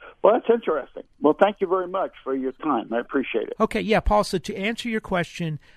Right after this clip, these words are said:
Speaker 2: uh, the, the, the, the Fed, they, they basically create, they, they create their money and then they buy the, buy the bonds, and that's kind of their balance sheet. But they can't, the interesting thing is, is they cannot buy corporate bonds. So,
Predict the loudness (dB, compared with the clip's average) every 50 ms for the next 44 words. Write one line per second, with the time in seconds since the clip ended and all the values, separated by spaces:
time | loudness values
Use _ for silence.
0 | _ -8 -2 0 0 0 0 -2 -4 -6 -8 -10 -12 -12 -10 -10 -10 -8 -10 -10
1 | -6 -4 -2 -2 -2 -2 -2 -4 -4 -2 -2 -4 -2 -2 -2 -4 -4 -4 -8 -10
2 | -8 -10 -10 -10 -10 -8 -6 -4 -4 -4 -4 -4 -6 -8 -12 _ -20 -20 _ _
3 | _ _ _ -6 -4 -4 -4 -2 -2 -4 -4 -4 -6 -4 0 0 2 0 0 -2
4 | -4 -6 -6 -4 -6 -4 -4 -4 -4 -6 -6 -6 -4 -4 -4 -2 -4 -4 -4 -2
5 | -2 -2 -2 -4 -6 -8 -8 -6 -6 -6 -6 -8 -6 -6 -6 -6 -6 -6 -8 -8
6 | -8 -8 -8 -8 -8 -10 -14 -12 -12 -10 -10 -10 -10 -12 -10 -10 -10 -8 -8 -10
7 | -10 -10 -10 -8 -8 -6 -6 -4 -4 -6 -6 -6 -8 -6 -4 -2 2 2 2 0
8 | 0 -4 -4 -4 -4 -4 -4 -6 -6 -4 -4 -4 -4 -4 -6 -8 -14 -20 -20 -20
9 | -20 -20 _ _ -4 -2 0 0 0 -2 -6 -10 -6 -4 -4 -4 -2 -2 -2 -2
10 | -2 -4 -4 -4 -4 -4 -4 -4 -4 -4 -4 -4 -8 -8 -8 -8 -8 -8 -8 -8
11 | -10 -14 -16 -20 -20 -20 -20 -20 -20 -20 -20 _ _ -14 -8 -8 -8